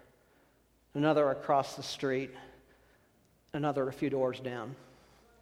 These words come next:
And it hits you that, uh, all your equity has evaporated. You've done all the right things. And now it seems like end of story. Or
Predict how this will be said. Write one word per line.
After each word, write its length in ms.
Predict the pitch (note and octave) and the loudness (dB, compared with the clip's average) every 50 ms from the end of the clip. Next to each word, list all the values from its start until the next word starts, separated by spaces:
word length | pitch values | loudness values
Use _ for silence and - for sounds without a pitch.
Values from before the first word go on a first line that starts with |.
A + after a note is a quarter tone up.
| - - - - _ _ _ _ _ _ _ _ - | -20 -20 -20 -20 _ _ _ _ _ _ _ _ -6
And 100 | C#3+ C#3+ | -4 -2
it 120 | C#3+ - | -2 -2
hits 340 | - - F#3 E3+ F3 - - | 2 4 4 4 2 0 -2
you 320 | C#3 C3+ C3+ C3 B2+ B2 B2 | 0 2 2 2 2 0 0
that, 200 | B2+ B2 - - | 0 -2 0 0
uh, 200 | A#2+ A#2 B2 C#3+ - - - - - - - - - - _ _ _ _ - - - - - _ _ _ - - | 0 2 2 0 -2 -6 -10 -12 -14 -16 -20 -20 -20 -20 _ _ _ _ -20 -20 -20 -20 -20 _ _ _ 4 6
all 260 | D3+ D#3 E3+ E3 E3+ | 8 10 10 10 8
your 240 | E3 D3+ D3+ D#3 - | 8 6 4 4 4
equity 680 | F3 C3+ C3+ - - D3+ C3+ B2+ B2+ B2+ B2+ B2 B2+ - - - - - - - _ _ - | 2 0 0 0 -2 -2 0 0 0 0 0 -2 -4 -8 -12 -20 -20 -20 -20 -20 _ _ -8
has 180 | - C#3 - | -6 -6 -4
evaporated. 760 | C#3+ A2 A#2 A2 G#2+ G#2 - A#2 G2 F2 - F2+ - - - - - - _ _ _ _ _ - - C3 - - - - | -4 -4 -4 -4 -4 -4 -6 -8 -8 -8 -10 -10 -12 -14 -16 -20 -20 -20 _ _ _ _ _ -12 -12 -10 -12 -12 -14 -8
You've 80 | D#3+ | 0
done 140 | C3+ F#3 F3 | 4 8 12
all 200 | G3 A3 B3 C4+ | 12 12 12 12
the 60 | C#4 C#4 | 12 12
right 260 | C4+ C4 B3+ B3 B3 | 12 12 10 8 8
things. 440 | - F#3 D#3+ C#3 A#2+ A#2+ - - - - - - - - - - - - _ _ _ _ _ _ _ _ _ _ _ _ _ _ _ _ _ _ - | 6 4 4 4 0 -2 -6 -8 -8 -10 -14 -18 -20 -20 -20 -20 -20 -20 _ _ _ _ _ _ _ _ _ _ _ _ _ _ _ _ _ _ -6
And 100 | - D3 | -2 0
now 220 | C#3 D3+ D#3 D3 C#3 | 2 4 4 4 2
it 120 | B2+ - | 0 -2
seems 340 | - - D#3 C#3+ C#3+ C#3 C#3+ | -2 -2 0 0 0 0 0
like 200 | C3+ B2 A#2+ - | 0 0 0 -2
end 200 | B2 B2 A2+ A2+ | -8 -8 -8 -8
of 80 | A#2 | -8
story. 480 | - - - B2 G#2+ G#2 G2+ G#2+ A#2 B2 - - - - - _ _ _ _ _ _ _ _ _ _ _ _ _ _ _ _ _ _ _ _ _ _ _ _ _ _ - | -10 -8 -8 -6 -6 -6 -6 -8 -10 -16 -18 -20 -20 -20 -20 _ _ _ _ _ _ _ _ _ _ _ _ _ _ _ _ _ _ _ _ _ _ _ _ _ _ -2
Or 500 | - A3 G#3 G3+ F3 C#3 A2 G#2 G#2 - | 4 8 10 10 10 10 8 4 -2 -6